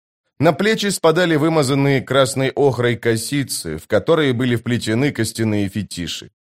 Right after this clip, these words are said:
Все трое были облачены в доспехи из просверленных монет, медных и серебряных, явно из какого-то клада. Чеканка показалась остряку старинной и незнакомой. На руках перчатки с нашитыми с тыльной стороны монетами.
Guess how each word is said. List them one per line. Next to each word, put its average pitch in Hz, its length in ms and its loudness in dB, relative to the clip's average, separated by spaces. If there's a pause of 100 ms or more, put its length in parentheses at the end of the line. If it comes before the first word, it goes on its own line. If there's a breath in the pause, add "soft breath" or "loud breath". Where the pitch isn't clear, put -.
(220)
Все 127 220 0
трое 156 320 2
были 143 200 2
облачены 131 500 2
в 113 60 -2
доспехи 120 520 -2
из 117 160 -2
просверленных 113 800 0
монет, 110 560 0 (160)
медных 139 480 0
и 131 60 0
серебряных, 98 640 -2 (300)
явно 160 340 4
из 123 120 0
какого-то 117 460 2
клада. 90 520 0 (300)
Чеканка 120 480 2
показалась 117 580 0
остряку 113 480 -2
старинной 127 540 0
и 104 160 -2
незнакомой. 101 800 -2 (320)
На 156 120 4
руках 175 360 0
перчатки 156 640 0
с 113 100 -4
нашитыми 123 480 0
с 120 100 -4
тыльной 123 300 0
стороны 113 380 2
монетами. 95 680 -2